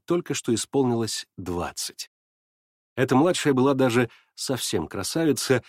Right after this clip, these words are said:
и начинала в свете обращать на себя большое внимание. Но и это было еще не все.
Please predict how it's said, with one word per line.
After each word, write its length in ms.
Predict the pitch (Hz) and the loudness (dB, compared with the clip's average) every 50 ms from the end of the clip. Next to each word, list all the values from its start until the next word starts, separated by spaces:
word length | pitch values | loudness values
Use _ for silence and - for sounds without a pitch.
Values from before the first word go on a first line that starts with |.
| - - - - _ | -12 -20 -20 -20 _
и 100 | - 139 | 0 4
начинала 480 | 139 143 127 - - 156 175 185 180 160 | 4 4 4 4 4 4 4 4 4 2
в 80 | 131 - | 0 -2
свете 360 | - - 131 175 180 - 139 | 0 2 2 2 4 2 0
обращать 420 | 117 107 101 - - - 160 - | 0 0 -2 -2 -4 -6 -6 -4
на 80 | - 123 | -4 -4
себя 260 | - - 117 135 143 | -2 -2 -2 -2 -2
большое 380 | 127 107 95 - - 104 98 92 | -2 -2 -4 -2 -2 -2 -2 -2
внимание. 560 | 95 104 104 92 76 69 71 73 - - - _ _ _ _ _ _ _ _ | -2 -2 -2 -2 -2 -4 -8 -12 -16 -18 -20 _ _ _ _ _ _ _ _
Но 160 | 95 104 110 | 0 2 4
и 80 | 117 131 | 6 6
это 280 | 165 196 180 - 104 | 6 4 4 0 -2
было 180 | 82 80 85 82 | -4 -2 -2 -2
еще 220 | 82 78 - - | -4 -4 -4 -4
не 100 | 90 101 | -4 -4
все. 340 | 107 - - - 90 82 - | -4 -4 -6 -8 -8 -12 -14